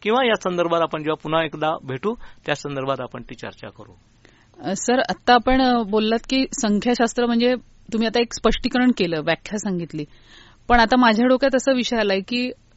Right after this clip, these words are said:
Speaker 2: याचे काही प्रकार आहेत का, किंवा अभ्यास या संख्याशास्त्रामध्ये कुठल्या प्रकारे आपण अभ्यास करू शकतो, कुठल्या विषयात डिग्री जशी असते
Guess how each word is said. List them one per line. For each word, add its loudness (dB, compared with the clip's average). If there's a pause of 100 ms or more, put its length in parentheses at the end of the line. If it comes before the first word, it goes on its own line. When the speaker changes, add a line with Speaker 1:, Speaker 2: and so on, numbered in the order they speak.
(220)
Speaker 2:
याचे 0
काही 6
प्रकार 2
आहेत -2 (120)
का, -8 (600)
किंवा 4
अभ्यास 4
या 6
संख्याशास्त्रामध्ये 2 (100)
कुठल्या -2
प्रकारे 4
आपण 2
अभ्यास 0
करू 2
शकतो, -2
कुठल्या 0
विषयात 2
डिग्री 0
जशी 2
असते -2